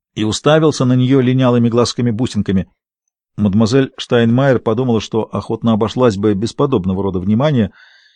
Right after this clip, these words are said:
Тип и правда был примерский.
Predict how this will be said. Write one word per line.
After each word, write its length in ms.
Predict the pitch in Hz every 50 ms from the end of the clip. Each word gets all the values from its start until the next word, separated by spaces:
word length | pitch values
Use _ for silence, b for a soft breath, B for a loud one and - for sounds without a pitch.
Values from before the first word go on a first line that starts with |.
| b b b _ _ _ _
Тип 360 | - - - 165 175 175 -
и 100 | - 160
правда 400 | 156 180 170 156 135 113 110 113
был 160 | 101 123 117
примерский. 840 | - - 123 156 180 180 180 151 120 - - - - - - - -